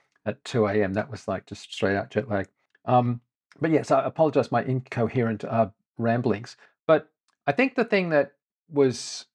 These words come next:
great about being here was not just access to information or having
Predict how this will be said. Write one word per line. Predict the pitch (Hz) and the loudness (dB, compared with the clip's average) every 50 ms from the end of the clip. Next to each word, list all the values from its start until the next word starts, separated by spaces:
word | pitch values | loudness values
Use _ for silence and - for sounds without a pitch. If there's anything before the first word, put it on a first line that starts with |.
| _ _ _ _ _ | _ _ _ _ _
great | - 123 139 139 156 165 | -4 0 2 2 2 0
about | 160 139 139 123 - - | 0 -2 -2 -2 -2 -2
being | - 127 131 147 160 147 | -2 -2 0 0 -2 -2
here | 113 113 101 98 117 127 135 - _ _ _ _ _ _ _ | -4 -4 -4 -4 -6 -8 -8 -12 _ _ _ _ _ _ _
was | 127 123 - | -6 -4 -2
not | 143 143 160 175 185 - _ _ | 2 4 4 4 2 0 _ _
just | - 151 139 127 123 - - - | 0 2 2 2 0 -4 -2 0
access | 131 127 127 - - 120 113 - | 0 0 0 2 0 0 0 0
to | - 110 | -2 -4
information | 113 110 - 117 107 104 113 110 - - 110 | -4 -4 -4 -2 -2 -2 -2 -2 -4 -2 0
or | 107 107 107 | 0 0 0
having | 113 113 104 110 107 101 104 104 | 0 0 0 0 -2 -2 -4 -6